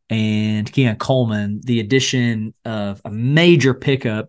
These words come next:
out of high school, Hakeem Williams, something like that. He's gonna play. He's gonna play.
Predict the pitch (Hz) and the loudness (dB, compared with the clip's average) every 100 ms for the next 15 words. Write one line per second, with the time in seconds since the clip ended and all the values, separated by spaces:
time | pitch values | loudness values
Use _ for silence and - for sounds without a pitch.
0 | - 135 107 135 131 - 127 110 104 98 | -6 -2 0 2 2 2 0 2 0 -4
1 | - - - _ _ - 170 - 208 196 | -12 -20 -20 _ _ -2 -2 6 8 10
2 | 196 214 226 220 233 - - _ _ _ | 10 10 8 6 4 2 -2 _ _ _
3 | _ _ _ _ _ _ - - 156 127 | _ _ _ _ _ _ -10 2 2 4
4 | 113 - 107 - _ _ _ _ _ - | 0 0 -2 -2 _ _ _ _ _ -20
5 | _ _ _ - 226 285 - 349 294 - | _ _ _ 4 6 6 4 0 -2 -6
6 | _ _ _ _ _ _ _ _ 143 175 | _ _ _ _ _ _ _ _ 2 4
7 | 196 170 - | 4 2 -2